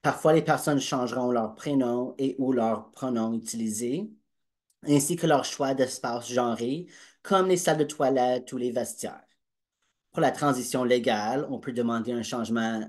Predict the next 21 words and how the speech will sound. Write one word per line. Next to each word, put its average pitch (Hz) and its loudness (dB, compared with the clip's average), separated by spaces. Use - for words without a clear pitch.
légal 113 0
de 117 -2
son 113 -4
prénom 123 0
et 135 -2
de 123 0
son 113 -2
marqueur 110 -2
de 110 2
genre. 110 -2
Plusieurs 160 6
options - 4
de 135 6
transition 123 -2
médicale 123 0
sont, 123 -2
se - -4
présentent 131 0
aussi, 143 0
dont 123 4
l'hormonothérapie, 127 -2